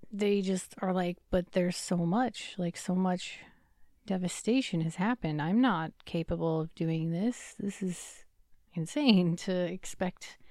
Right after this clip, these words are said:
me, of all people, to be able to do this." And that's, that's very human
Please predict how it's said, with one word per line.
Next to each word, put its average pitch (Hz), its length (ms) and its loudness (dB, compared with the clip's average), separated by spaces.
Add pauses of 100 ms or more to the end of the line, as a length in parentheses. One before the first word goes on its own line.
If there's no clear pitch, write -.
(420)
me, 220 320 8
of 180 180 0
all 202 220 6
people, 185 480 -2 (100)
to 175 120 -4
be 175 500 -2 (160)
able 180 320 -2
to 175 100 -6
do 226 200 0
this." - 440 -10 (1300)
And 196 300 0 (220)
that's, 202 520 -2
that's 185 240 -6
very 240 260 2
human 180 440 2